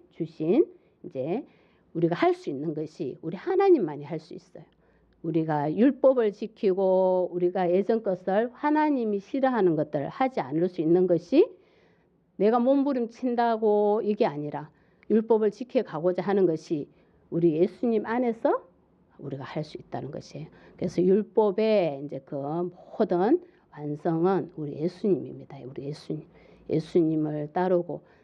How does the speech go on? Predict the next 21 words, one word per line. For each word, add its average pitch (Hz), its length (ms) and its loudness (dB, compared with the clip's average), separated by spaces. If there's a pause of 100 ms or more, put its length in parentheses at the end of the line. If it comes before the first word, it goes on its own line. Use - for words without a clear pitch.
(120)
내가 151 640 -6 (180)
뭔가 170 420 4
하고자 240 400 0
하는데 165 560 0 (180)
내가 180 320 2
하는 214 280 -4
것이 143 260 -8
아니라, 139 400 -8 (180)
아, 135 380 -14 (100)
예수님을 156 600 -2 (320)
우리가 151 420 0 (300)
믿음으로 151 540 0 (420)
예수님 190 440 0
안에 226 420 -2 (500)
우리가 143 240 -6 (240)
들어가야 170 580 0
됩니다. 143 400 -14 (420)
어떤 165 340 2
데는, 156 640 -4
때로는 214 380 2
우리가 151 500 -6